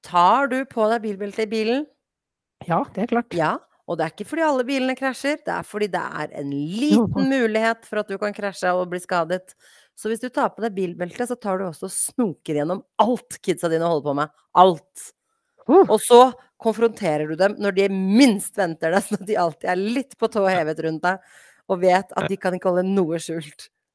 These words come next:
Speaker 2: Er det
Speaker 1: Da skal du se bli fart på oppdragelse.
Speaker 2: Det er ikke noen del av den strategien du har innført på Per Christian allerede?
Speaker 1: Eh, nei. <laughs> Altså, vi har jo
Speaker 2: Men
Speaker 1: tilgang, vi har jo tilgang til hverandres alt, men det er bare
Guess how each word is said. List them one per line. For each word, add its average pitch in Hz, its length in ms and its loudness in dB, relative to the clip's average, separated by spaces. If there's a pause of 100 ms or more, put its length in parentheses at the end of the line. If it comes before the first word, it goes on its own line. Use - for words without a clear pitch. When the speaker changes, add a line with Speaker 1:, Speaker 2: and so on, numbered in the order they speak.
(360)
Speaker 2:
Er 190 80 6
det - 20 6
Speaker 1:
Da 233 160 6
skal 240 220 -6
du 240 80 -2
se 214 180 0
bli 196 120 -2
fart 185 300 -6
på 175 200 -4
oppdragelse. 156 600 -4 (560)
Speaker 2:
Det - 40 2
er 180 80 2
ikke 262 120 6
noen 294 440 8
del 185 200 6
av 180 80 4
den 180 180 2
strategien 175 600 -4
du 180 100 6
har 190 140 4
innført 170 380 -4
på 185 100 2
Per 185 140 2
Christian 180 400 0
allerede? 185 520 2 (920)
Speaker 1:
Eh, 214 520 4
nei. 247 200 4 (260)
<laughs> - 220 -2 (260)
Altså, 269 220 4 (400)
vi 208 160 -2
har 233 160 6
jo 220 140 8
Speaker 2:
Men - 20 8
Speaker 1:
tilgang, 180 320 0
vi 226 180 0
har 240 140 4
jo 226 60 4
tilgang 226 400 -4
til 180 120 -10
hverandres 175 380 -6
alt, 247 300 -2
men 220 120 -6
det 208 80 0
er 208 60 2
bare 208 160 2